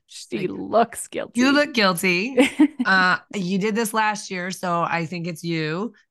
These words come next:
Speaker 2: Uh, what else? It's a pattern. Okay, we're done. You're guilty."
Speaker 1: Yeah.
Speaker 2: <laughs>
Speaker 1: Lisa says, "If anything appears about any of them, she's gonna think Meredith did it too because it's a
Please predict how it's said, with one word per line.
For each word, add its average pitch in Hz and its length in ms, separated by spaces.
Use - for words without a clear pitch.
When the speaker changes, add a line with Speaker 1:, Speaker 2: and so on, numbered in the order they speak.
Speaker 2:
Uh, 156 360
what 190 260
else? 277 280
It's 175 140
a 214 40
pattern. 202 520
Okay, 220 400
we're 247 80
done. 185 320
You're 220 120
guilty." 190 360
Speaker 1:
Yeah. 185 160
Speaker 2:
<laughs> 233 80
Speaker 1:
Lisa 285 440
says, 226 260
"If 208 100
anything 302 560
appears 233 400
about 190 320
any 311 220
of 226 60
them, 214 200
she's 196 220
gonna 190 180
think 185 240
Meredith 220 540
did 190 140
it - 180
too 180 300
because 175 340
it's - 140
a - 60